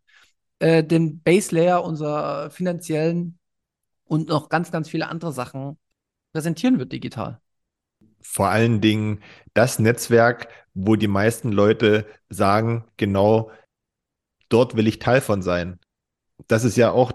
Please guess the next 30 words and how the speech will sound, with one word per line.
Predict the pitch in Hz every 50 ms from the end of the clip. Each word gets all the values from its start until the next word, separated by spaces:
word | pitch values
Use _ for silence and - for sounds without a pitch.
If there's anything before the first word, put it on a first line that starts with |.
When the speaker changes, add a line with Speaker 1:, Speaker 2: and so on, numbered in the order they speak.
| - -
Speaker 2:
noch | - 120 104 90
ein | 107 98 90
ausschlaggebender | - 104 107 - - 101 98 95 101 98 98 98 92 90
Punkt, | - - 135 123 110 - -
ne? | 101 101 117 127 - _ _ - - - _ -
Ähm, | 110 107 104 95
wenn | 107 104
jetzt, | 110 110 - - - - - - - _
wenn | - 107 110 110
jetzt | 110 110 - - - - _ _
die, | 110 107 107 107 87
die | - 101
große | - - - 110 110 - 117
Masse | 104 107 117 117 - 127 127 127 - - - - _
auf | - 104 104 -
diesen | - 113 110 101 98 107 107 104 104 101 98 101 101 - _ _ _ _ _ _ _ _ _ _ _ _ _ _ _
Proof | _ - 131 120 -
of | 104 104 -
Stake | - - - 107 117 143 143 - - - _ _
Bitcoin, | - 143 143 - - - 151 139 143 147 151 165 160 - _ _ _ _
ja, | 110 107 110 127 151 151 - 180 -
<laughs> | 120 - - - 147 -
umschwenken | 123 151 165 - - - 107 123 123 131 117
würde, | 107 110 120 123 147 156 156 143
wir | 107 107
nennen | 104 104 117 123
ihn | 117 117 113
mal | 113 104
nicht | 104 110 - -
Bitcoin, | - 135 - - - 131 127 143 156 165